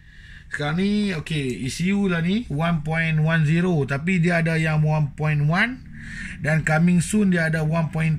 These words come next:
two, kata silap saya. So, ah, software dia pun ni. Ah, tapi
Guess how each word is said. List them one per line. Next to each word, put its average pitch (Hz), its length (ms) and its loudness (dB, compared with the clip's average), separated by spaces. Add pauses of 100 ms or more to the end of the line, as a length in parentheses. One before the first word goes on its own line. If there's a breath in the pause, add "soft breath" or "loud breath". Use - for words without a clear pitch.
two, 185 80 2
kata 135 320 0
silap 127 160 -4
saya. 120 320 -2 (640 loud breath)
So, 185 560 0
ah, 143 320 -2
software 175 480 0
dia 202 160 0
pun 220 160 0
ni. 175 160 2
Ah, 135 240 -4
tapi 226 400 -2